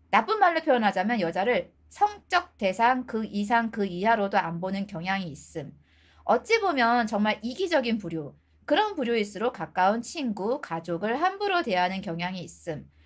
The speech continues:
밖에서 실현 못할 욕구를 가깝고 만만한 사람에게 해소함. 그리고 대체적으로 세상 보는 눈이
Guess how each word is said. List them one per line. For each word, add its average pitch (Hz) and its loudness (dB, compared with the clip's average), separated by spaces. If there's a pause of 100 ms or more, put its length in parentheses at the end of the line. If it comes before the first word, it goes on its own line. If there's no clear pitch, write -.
(240)
밖에서 302 4
실현 453 2
못할 269 2
욕구를 190 -2
가깝고 226 -2
만만한 190 -2
사람에게 202 -4
해소함. 254 -4 (340)
그리고 202 0
대체적으로 175 -6
세상 277 -4
보는 185 -4
눈이 185 -6